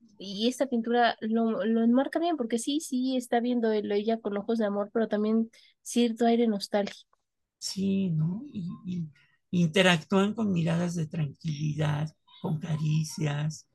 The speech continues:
Speaker 2: y, pues, con pasar el tiempo tirados en la arena,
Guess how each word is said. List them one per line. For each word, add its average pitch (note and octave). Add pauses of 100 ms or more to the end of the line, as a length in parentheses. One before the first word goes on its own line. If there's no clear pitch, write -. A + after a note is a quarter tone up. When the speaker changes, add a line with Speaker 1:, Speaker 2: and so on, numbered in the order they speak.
(580)
Speaker 2:
y, A#3+
pues, -
con B3+
pasar C#4
el G#4
tiempo G#4
tirados C#4+
en C#4
la B3+
arena, C4+